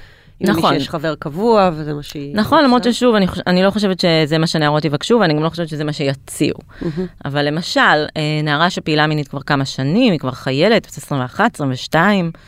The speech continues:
Speaker 2: או שהיה הפסקת הריון בעבר, אה, אז כן, זה לגמרי משהו שיציעו לה, ו-, והיא יכולה להיות מאוד מרוצה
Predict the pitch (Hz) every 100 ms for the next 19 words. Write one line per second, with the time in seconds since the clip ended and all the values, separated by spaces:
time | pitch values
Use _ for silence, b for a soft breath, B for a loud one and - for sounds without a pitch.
0 | B B B B - 160 156 - 156 143
1 | 151 - 170 151 160 147 147 151 147 135
2 | 143 147 143 139 147 b b b b -
3 | 151 143 143 - 180 147 135 135 135 147
4 | 151 135 135 143 139 123 131 - 208 220
5 | 220 214 202 143 135 131 135 135 - 131
6 | 139 131 127 - 143 143 139 131 - 131
7 | 127 131 120 -